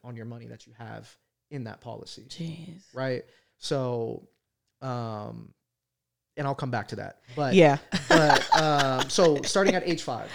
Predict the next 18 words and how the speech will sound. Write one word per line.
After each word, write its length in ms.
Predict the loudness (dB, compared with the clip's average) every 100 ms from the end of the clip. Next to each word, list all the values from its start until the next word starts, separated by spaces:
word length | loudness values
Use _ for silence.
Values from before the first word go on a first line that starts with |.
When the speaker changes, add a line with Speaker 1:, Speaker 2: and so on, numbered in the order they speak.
| -6
Speaker 1:
right? 260 | -4 -4 0
Speaker 2:
Yeah. 220 | 4 6 4
Speaker 1:
You 60 |
do 80 | 0
a 40 |
hundred 280 | -2 -4 -6
fifty 200 | -8 -8
dollars 260 | -6 -6 -6
a 20 |
month 260 | -6 -8 -10
at 120 | -10 -10
a 40 |
five 320 | -8 -8 -8
percent 320 | -10 -12 -12 -12
average. 500 | -12 -6 -6 -6 -14 _ _ _
When 120 | -12
he's 160 | -10 -6
sixty-five, 960 | -6 -6 -8 -10 -10 -12 -12 -14 -18